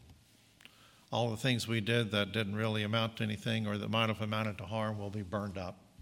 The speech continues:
And the things that remain are the things that are awarded to us at the judgment seat.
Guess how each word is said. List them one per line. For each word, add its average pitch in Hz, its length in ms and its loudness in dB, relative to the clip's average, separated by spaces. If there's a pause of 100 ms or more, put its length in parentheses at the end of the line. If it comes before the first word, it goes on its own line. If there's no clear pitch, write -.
(840)
And 107 140 -2
the 98 80 -6
things 117 480 0
that 107 240 -2
remain 101 720 0 (560)
are 101 140 -4
the 104 140 -8
things 104 680 0 (600)
that 95 140 -4
are 98 200 -4 (600)
awarded 107 560 0
to 90 220 -4
us - 300 -4 (520)
at 101 160 -6 (200)
the 117 100 -8
judgment 110 440 -6
seat. 87 260 -6